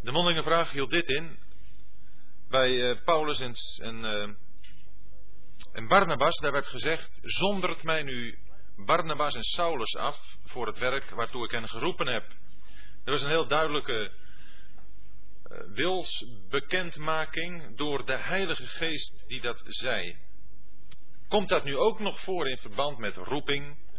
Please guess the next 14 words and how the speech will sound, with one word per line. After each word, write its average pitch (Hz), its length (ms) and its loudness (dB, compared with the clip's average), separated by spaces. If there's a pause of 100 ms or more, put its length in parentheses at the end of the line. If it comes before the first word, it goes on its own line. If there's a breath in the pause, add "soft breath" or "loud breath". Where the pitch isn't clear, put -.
(420 soft breath)
met 120 220 0
een, 107 160 -2
een 78 120 -2
bepaalde 104 540 0
dienst 175 420 0
voor 123 200 0
de 104 100 -2
Heer, 156 460 0
welke 113 360 0
die 107 140 -2
dan 101 160 -2
ook 98 160 -2
maar 107 160 -2
is? - 420 -2